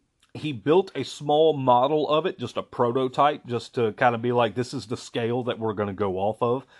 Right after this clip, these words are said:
and all of that. And the model was roughly, I'd say, about twelve foot tall, probably twelve by twelve, and probably about three and a half to four foot long. And he built it just to be like, "Okay, this is the basic design."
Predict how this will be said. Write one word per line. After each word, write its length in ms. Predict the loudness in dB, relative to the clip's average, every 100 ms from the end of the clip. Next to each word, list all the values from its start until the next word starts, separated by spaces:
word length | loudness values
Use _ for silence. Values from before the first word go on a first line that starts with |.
| -20 _
and 140 | -2 4
all 140 | 4
of 80 | 4
that. 200 | 2 0
And 140 | 0
the 100 | -2
model 460 | 2 4 4 2 -2
was 240 | -2 -4 -6
roughly, 840 | -12 -2 -2 -2 -4 -2 -2 -4 -4
I'd 160 | -4
say, 180 | -2 -4
about 280 | -2 -2 -4
twelve 340 | -2 0 0
foot 260 | -4 -8 _
tall, 460 | 4 6 4 0 _ _ _ -10 0
probably 400 | 0 2 -2 -4
twelve 360 | 2 4 4
by 140 | 0 -2
twelve, 420 | -2 -2 -4 -8 _ _ _ _ _ _ _ _ _ -4
and 260 | 0 0 2
probably 400 | 2 2 0 2
about 240 | 0 0
three 200 | -4 -2
and 80 | -2
a 20 |
half 180 | -4 -6
to 80 | -10
four 240 | -8 -8
foot 180 | -8 -14
long. 240 | -12 -12 -14 -20 _ _ _ -2
And 500 | 0 2 0 -2 -10 _ _ _ _ _ _ _ _ _
he 180 | -6 -4
built 360 | 0 0 2
it 120 | 0 0
just 200 | -4 -2
to 60 |
be 140 | -2 2
like, 200 | 4 2
"Okay, 280 | 0 -2
this 220 | -2 -6 -10
is 100 | -10
the 60 |
basic 380 | -2 -2 -2 -12
design." 480 | -6 -6 -4 -6